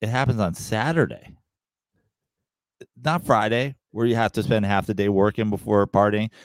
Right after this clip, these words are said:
not Sunday, where you gotta worry about how you feel the next day before going to work. Saturday. College football happens on the weekend day, and you spend it, you spend it watching kids get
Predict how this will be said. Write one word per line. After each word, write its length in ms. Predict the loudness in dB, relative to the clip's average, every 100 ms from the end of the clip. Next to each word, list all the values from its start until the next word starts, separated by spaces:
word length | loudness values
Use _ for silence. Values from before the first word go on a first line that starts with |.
| -8
not 160 | -6 -4
Sunday, 500 | -2 0 2 0 -2 _ -6
where 120 | -2
you 40 |
gotta 140 | 2 2
worry 220 | 4 2
about 220 | 0 0
how 80 | -2
you 160 | -2
feel 260 | -2 0 0
the 120 | 0
next 300 | -2 -4 -6
day 240 | -2 0 0
before 340 | -2 0 0
going 180 | 0 0
to 60 |
work. 240 | 0 -2 -4 _ _ -18
Saturday. 640 | -4 -2 0 0 -4 -14 _ _ _
College 260 | -4 -2 -2
football 300 | -2 0 0
happens 420 | -2 0 -2 0
on 280 | 0 0 -4 _ -16
the 600 | -8 -2 0 0 -2 -6 _ _
weekend 600 | 2 2 2 -2 -2 0
day, 360 | -2 -4 -6 -14 _ _ _ _ _ -4
and 160 | 0
you 140 | 0 0
spend 440 | -2 -2 0 0
it, 180 | -2 -2 _ _ _ _ _ _ _ _ _ _ _ _ _ _ _
you 100 | -6
spend 220 | -2 0
it 80 | 0
watching 480 | 0 -2 -2 -2 -2 _ _ _ _ _ _ _ _ _ _ _ _ _ _ -4
kids 380 | 0 0 -2
get 240 | -4 -6